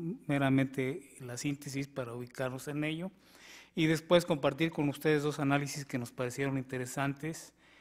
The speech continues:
que refuerzan más que nada, van en el sentido de nuestra posición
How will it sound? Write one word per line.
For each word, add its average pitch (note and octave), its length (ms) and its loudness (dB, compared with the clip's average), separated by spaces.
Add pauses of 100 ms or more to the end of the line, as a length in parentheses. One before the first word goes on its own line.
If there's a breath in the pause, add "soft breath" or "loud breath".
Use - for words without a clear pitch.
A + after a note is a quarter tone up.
(260 soft breath)
que D#3 200 8
refuerzan D3+ 600 4
más C#3+ 200 0
que C3+ 140 -4
nada, C#3 240 4
van C#3 200 2
en C3 100 0
el A#2+ 60 -8
sentido C3 420 -4
de B2+ 60 -4
nuestra A#2+ 260 -10
posición D#3 600 -2